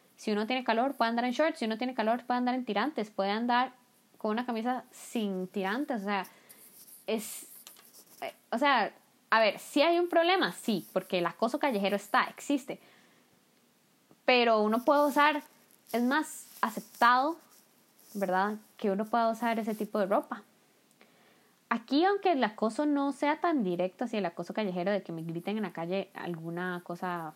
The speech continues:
fea, digamos, y asquerosa, las miradas valen más que mil palabras y la gente se le queda viendo a uno. O sea, se le pueden quedar viendo a uno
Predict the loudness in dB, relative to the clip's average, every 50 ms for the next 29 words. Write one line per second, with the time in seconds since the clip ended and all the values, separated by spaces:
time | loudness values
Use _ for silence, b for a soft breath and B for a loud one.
0 | _ _ -6 -4 -4 -4 -4 -4 -4 -6 -6 -6 -6 -6 -8 -10 -12 -16 -20 -20
1 | -20 -20 -20 -16 -14 -12 -12 -12 -14 -14 -14 -12 -10 -8 -8 -8 -8 -10 -12 -12
2 | _ -20 -20 _ _ _ _ _ _ _ _ _ _ _ _ _ _ _ _ _
3 | _ _ b b b b b b b b b b b b b b b _ _ -2
4 | 2 2 2 2 2 2 2 4 4 4 4 4 2 2 0 0 0 0 0 0
5 | -2 -2 -2 -2 -4 -4 -4 -4 -2 -2 -2 -2 0 0 0 0 -2 -2 -6 -8
6 | -6 -2 -2 -2 0 -2 -4 -4 -6 -4 -4 -4 -4 -4 -4 -4 -2 -2 -2 -2
7 | -2 -4 -2 -2 -2 -2 -2 -4 -8 -10 -14 -18 -20 _ _ _ _ _ -6 -6
8 | -6 -6 -6 -8 -8 -8 -4 -2 0 0 0 0 0 0 0 0 0 -2 -2 -2
9 | -2 -2 -2 -4 -6 -8